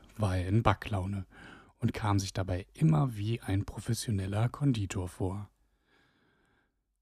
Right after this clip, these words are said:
Ein Konditor, so meinte Jörgi, entschied mit seiner Backkunst wesentlich über die Conditio Humana, weil dieser ja schließlich entschied, woraus sein Gebäck bestehen sollte und somit auch,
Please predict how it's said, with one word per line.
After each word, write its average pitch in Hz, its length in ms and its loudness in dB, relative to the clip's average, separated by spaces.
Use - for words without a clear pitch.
Ein 113 200 8
Konditor, 104 760 2
so 104 140 -2
meinte 95 380 0
Jörgi, 95 560 0
entschied 123 440 2
mit 123 140 2
seiner 101 220 2
Backkunst - 640 0
wesentlich 127 760 2
über 104 220 2
die 104 100 0
Conditio 98 640 0
Humana, 98 580 4
weil 104 120 2
dieser 101 300 0
ja 104 140 2
schließlich - 560 -4
entschied, 104 500 -2
woraus 104 340 -2
sein 101 200 0
Gebäck 101 340 -4
bestehen 95 440 -2
sollte 107 440 2
und 123 160 4
somit 101 400 2
auch, 127 340 2